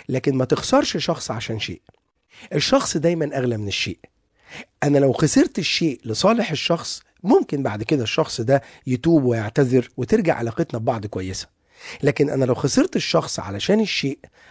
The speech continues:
لا هعرف أسترد الشيء ولا هعرف أرجع للشخص.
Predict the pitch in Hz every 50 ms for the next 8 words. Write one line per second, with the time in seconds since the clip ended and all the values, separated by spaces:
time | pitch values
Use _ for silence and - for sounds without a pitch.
0 | _ - 110 113 - 175 214 214 185 147 123 - - - _ _ _ _ _ -
1 | - - - - 131 127 165 220 220 196 156 - - - 160 160 170 - - _
2 | _ - _ - 233 277 262 202 165 175 160 139 139 131 - - - - _ _
3 | _ _ _ _ _ 139 139 127 123 110 95 90 - - - 101 - - - -